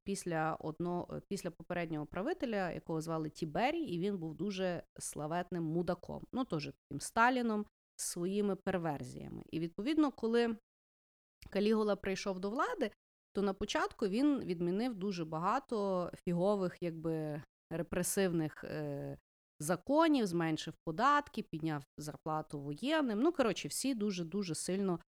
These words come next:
е, радувалися, що в них такий класний молодий імператор. І потім, е, Калігулу, е, Калігула захворів дуже сильно. Е, значить, е, відповідно, він думав, що його отруїли. І він там дуже довго, якби,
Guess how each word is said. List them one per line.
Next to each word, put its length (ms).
е, 240
радувалися, 640
що 160
в 40
них 160
такий 240
класний 520
молодий 640
імператор. 600
І 100
потім, 580
е, 440
Калігулу, 880
е, 300
Калігула 420
захворів 540
дуже 220
сильно. 400
Е, 340
значить, 420
е, 500
відповідно, 680
він 180
думав, 320
що 300
його 360
отруїли. 600
І 100
він 160
там 180
дуже 260
довго, 420
якби, 460